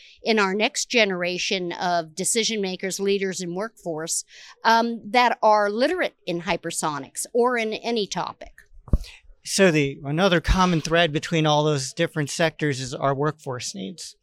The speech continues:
Speaker 1: Yes.
Speaker 2: And we're sitting here on the campus of U T S A, which is one of the nation's leading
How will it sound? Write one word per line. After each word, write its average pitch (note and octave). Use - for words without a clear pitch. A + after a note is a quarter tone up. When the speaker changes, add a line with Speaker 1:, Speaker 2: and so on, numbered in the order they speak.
Speaker 1:
Yes. F#3
Speaker 2:
And D3
we're D3+
sitting F3+
here E3
on D#3
the D3+
campus D3+
of C3+
U C#3+
T C#3+
S C#3+
A, G#3
which E3+
is C#3+
one D3+
of C#3
the C#3+
nation's C#3+
leading D3+